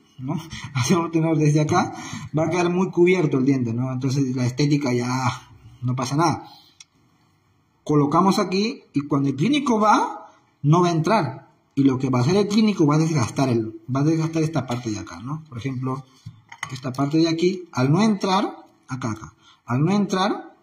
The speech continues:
el doctor va a desgastar el retenedor aquí. Y cuando entra, va a haber una abertura acá.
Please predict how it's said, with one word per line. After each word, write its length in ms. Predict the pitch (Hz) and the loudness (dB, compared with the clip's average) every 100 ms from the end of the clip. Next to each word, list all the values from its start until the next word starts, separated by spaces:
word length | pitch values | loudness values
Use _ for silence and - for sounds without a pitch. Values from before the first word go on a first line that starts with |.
| _ _ _ _ _ _ - _ _ - | _ _ _ _ _ _ -20 _ _ 0
el 120 | 170 | 2
doctor 520 | 175 170 180 220 - - _ _ _ - 143 | 2 0 0 -2 -8 -20 _ _ _ -4 0
va 60 | |
a 40 | 160 | 2
desgastar 600 | 185 185 - 156 156 156 - - _ _ - - _ _ _ _ _ - | 2 0 0 -2 -2 -4 -12 -18 _ _ -16 -16 _ _ _ _ _ -2
el 120 | 139 | 0
retenedor 440 | 143 131 123 117 | 2 2 0 0
aquí. 240 | 104 - - - | -4 -12 -14 -8
Y 80 | 127 | -2
cuando 360 | 147 131 127 | 0 0 2
entra, 680 | 180 254 190 202 285 - - _ _ - - 127 | 4 4 4 0 0 -4 -18 _ _ -20 -6 0
va 60 | |
a 20 | |
haber 240 | 127 147 143 | 2 2 4
una 180 | 156 165 | 4 2
abertura 680 | 185 - 185 151 165 - - - | 0 2 4 4 2 -4 -14 -10
acá. 440 | 117 - 104 - | -8 -4 -6 -8